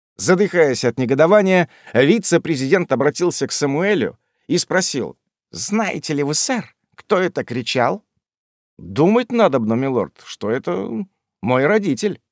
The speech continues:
«Видите ли вы его теперь?» «Нет, милорд, не вижу», отвечал Самуэль, пристально устремив свои глаза на потолочное окно судебной залы. «Если б вы могли указать, я бы приказал посадить его под арест»,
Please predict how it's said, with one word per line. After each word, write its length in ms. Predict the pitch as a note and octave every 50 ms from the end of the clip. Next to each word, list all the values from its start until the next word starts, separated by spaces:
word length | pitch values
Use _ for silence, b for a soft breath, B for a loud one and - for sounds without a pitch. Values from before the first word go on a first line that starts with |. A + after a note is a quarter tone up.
| _ _ _ _ _ _ _ _ _ _ _ -
«Видите 420 | A2 - B3 B3 C4+ C4+ - B3
ли 140 | A3 G#3+ G3
вы 140 | F3+ F#3 F3
его 180 | E3 D#3 C#3+
теперь?» 400 | - - A#2 - D#2 - _ _ _ _ _ _ _ _ _ _ _ -
«Нет, 460 | - C3 D3 D3+ F#3+ A#3 - - - _ -
милорд, 380 | - G#3+ F#3+ C3+ G2 - -
не 140 | - D#3 D3
вижу», 380 | A#2+ D#3+ A#3+ A#3+ F3 C3+ - _ _ _ _ _ _ _
отвечал 440 | - A2 A2 A#2+ A2+ - B2 A2 G2+
Самуэль, 500 | - - A#2+ A#2+ B2 A#2 A2 F#2 C#2+ - _ _ _ _ _ -
пристально 480 | - D3 D#3+ C#3+ - - B2 A#2 A#2
устремив 440 | A#2+ G#2+ - - A2+ B2 D#3 C#3 -
свои 220 | - - A2+ A2 A2+
глаза 420 | A2 A#2 A#2 A2 D3+ D3 A#2 G2 b b b b
на 160 | b B2 C3
потолочное 600 | - C3 - C#3+ D3 C#3 A2+ - - B2 B2 B2+ -
окно 420 | - B2+ - - E3 D#3 A#2+ F2+ - _
судебной 480 | - - - D#3+ C3 C#3 A#2+ G#2+ A#2+ C3+
залы. 340 | B2+ A2+ G#2+ D2 G#1+ - - _ _ _ _ _ _ _ -
«Если 440 | G2+ C#3 A#3+ B3+ A#3 - - A#3+ B3+
б 60 | - -
вы 180 | A3 B3+ B3+ A#3
могли 320 | A#3+ A#3+ A#3 B3 A#3+ A#3+
указать, 720 | A#3+ A#3+ A3 - G#3 F#3+ A3+ F#3 E3+ C3 F#2+ F2 - -
я 180 | A#2 C#3 F#3 F3+
бы 120 | F#3+ G#3+
приказал 540 | - B3 A#3+ A3+ - A3+ A3+ G#3+ B3 B3 B3
посадить 600 | - - B3 - - C4 B3 G3+ G3 G3+ - -
его 220 | G#3+ C4+ C4 C4+ C4+
под 200 | - E4 E4 F4
арест», 640 | D4 C#4+ B3+ D#3 E3+ - - - - - -